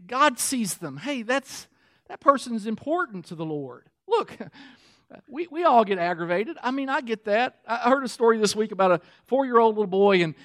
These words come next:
he was on a trip with his mother. Everybody knows where this story is going because all the way, the whole trip, he's saying, "Mama, are we there yet? Mama, are we there yet? Mama, are we there yet?"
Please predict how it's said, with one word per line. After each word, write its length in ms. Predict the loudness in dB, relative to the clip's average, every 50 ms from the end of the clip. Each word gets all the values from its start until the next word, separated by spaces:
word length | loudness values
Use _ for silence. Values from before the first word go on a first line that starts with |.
| -20 _ _
he 120 | -2 0
was 120 | 2 4 4
on 120 | 4 2
a 40 | 2
trip 240 | -2 -2 -4 -4 -4
with 100 | -4 -6
his 140 | -4 -2
mother. 300 | 2 4 4 4 4 2
Everybody 400 | 2 2 2 2 4 4 4 4
knows 180 | 4 4 2 0
where 60 | 0 -4
this 140 | -4 -4
story 240 | -4 -4 -4 -4 -4
is 80 | -2 2
going 260 | 4 4 4 4 0
because 380 | -2 -2 2 4 6 6 4 4 -2 -16 -20 -20 -20 -20 _ -2
all 440 | 0 2 4 4 4 4 2 2 0
the 100 | 0 -2
way, 320 | 0 2 4 4 4 4
the 120 | 2 2 2
whole 220 | 4 4 4 4
trip, 320 | 2 -2 0 0 0 0
he's 160 | -2 -8 -8 -6
saying, 220 | -4 -4 -2 2
"Mama, 260 | 4 4 6 6 4
are 160 | 2 2 2
we 100 | 2 0
there 240 | 0 0 2 2 2
yet? 260 | 2 0 0 -2 0
Mama, 240 | 0 2 2 2 2
are 160 | 2 0 0
we 120 | 0 -2 -4
there 200 | -4 -4 -4 -4
yet? 240 | -4 -6 -8 -8 -4
Mama, 260 | -2 -2 0 0 -2
are 200 | -4 -6 -8 -10
we 100 | -10 -12
there 180 | -16 -18 -20
yet?" 180 | -20 -20 _ _